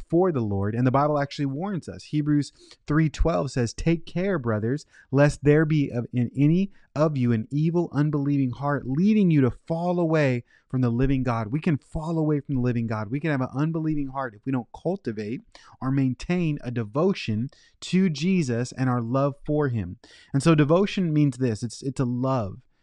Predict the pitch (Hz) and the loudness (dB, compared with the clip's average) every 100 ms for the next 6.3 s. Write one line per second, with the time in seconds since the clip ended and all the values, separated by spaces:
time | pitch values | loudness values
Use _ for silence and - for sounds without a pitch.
0 | - 127 135 117 117 123 131 117 - 104 | -12 -6 -4 -2 0 0 0 -2 -6 -10
1 | 110 117 _ _ _ - 123 - 143 160 | -10 -16 _ _ _ -2 0 2 4 4
2 | 143 135 120 110 104 101 - 110 101 - | 4 2 2 2 0 -4 -4 -4 -4 -2
3 | 151 156 - 131 117 - 135 120 120 107 | -2 -2 -4 -4 -6 -4 -2 0 -2 -4
4 | - 113 95 - - _ _ _ _ _ | -6 -10 -10 -12 -18 _ _ _ _ _
5 | 120 123 135 127 - _ _ - 143 143 | -4 -2 0 -2 -4 _ _ -4 -2 0
6 | 135 123 117 | 0 -2 -6